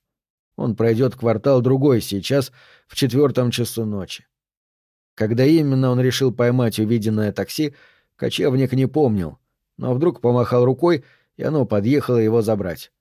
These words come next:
«Куда вам?» спросил водитель. Кочевник задумался.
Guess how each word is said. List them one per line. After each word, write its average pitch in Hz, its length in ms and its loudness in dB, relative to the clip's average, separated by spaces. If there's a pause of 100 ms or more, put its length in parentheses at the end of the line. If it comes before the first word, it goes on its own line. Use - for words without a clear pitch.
(580)
«Куда 175 400 4
вам?» 139 340 2 (120)
спросил 107 460 -2
водитель. 95 500 -4 (460)
Кочевник 139 480 -2
задумался. 127 720 -2